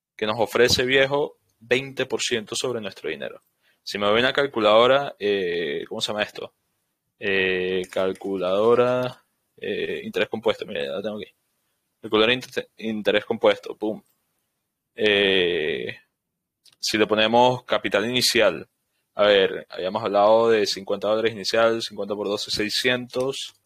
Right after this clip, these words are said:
eh, un año ahorrando. Y adición in-, anual, vamos a meterle cincuenta dólares mensuales, mensuales, mensuales. Vamos a hacer esto, vamos a ver,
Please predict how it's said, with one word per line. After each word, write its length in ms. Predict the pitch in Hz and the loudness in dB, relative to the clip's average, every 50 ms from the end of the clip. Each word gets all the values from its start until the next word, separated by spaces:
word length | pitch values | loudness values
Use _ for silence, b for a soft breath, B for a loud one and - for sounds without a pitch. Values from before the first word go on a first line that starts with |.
| _ _ _ _ _ _ _ _ _ _ _ _ | _ _ _ _ _ _ _ _ _ _ _ _
eh, 580 | - 113 113 110 107 104 104 104 101 95 - - _ _ | -2 0 2 4 4 4 4 4 4 2 0 -4 _ _
un 160 | 120 123 123 | -6 -2 0
año 260 | 120 113 117 117 117 | 0 0 2 4 4
ahorrando. 640 | 117 113 110 104 101 101 92 87 85 85 76 - - _ _ - | 6 6 4 4 4 2 0 0 -4 -6 -8 -8 -10 _ _ -2
Y 340 | 113 120 123 123 107 - - _ _ _ - | 2 2 2 2 0 -4 -10 _ _ _ 0
adición 420 | 104 110 107 104 - 113 110 113 | 0 2 2 2 0 -2 -2 -2
in-, 220 | 117 120 104 - _ _ _ | -4 -6 -6 -10 _ _ _
anual, 380 | - 107 117 123 127 127 139 143 | -4 -4 -2 0 2 2 2 2
vamos 200 | 139 117 110 120 | 0 -2 -2 -2
a 40 | 131 | -2
meterle 440 | 123 - 113 110 120 135 135 - - _ _ _ _ _ _ _ _ _ _ _ _ | -2 -2 -2 -2 0 -2 -4 -4 -8 _ _ _ _ _ _ _ _ _ _ _ _
cincuenta 540 | - - - 123 113 - 110 104 110 - | -4 -2 -2 -2 0 0 -2 0 2 2
dólares 540 | 120 127 131 135 139 147 143 - - - _ _ | 4 4 4 4 2 0 -2 -4 -8 -12 _ _
mensuales, 440 | - 110 110 104 - 104 110 117 117 | -8 -6 -6 -2 -2 0 0 0 -2
mensuales, 340 | 123 113 - - 101 107 113 | -4 -4 -4 -4 -4 -4 -6
mensuales. 400 | 117 107 - - - - 98 107 | -6 -6 -4 -4 -4 -4 -4 -6
Vamos 160 | 117 113 127 | -4 -2 -2
a 20 | 135 | 0
hacer 200 | 131 - 120 127 | 0 2 2 2
esto, 380 | 131 - - 156 156 160 b b b b b b _ _ | 0 0 0 0 0 0 b b b b b b _ _
vamos 200 | - 107 113 117 | -4 -2 0 2
a 40 | 117 | 4
ver, 300 | 110 107 98 - - - | 4 4 2 0 -4 -14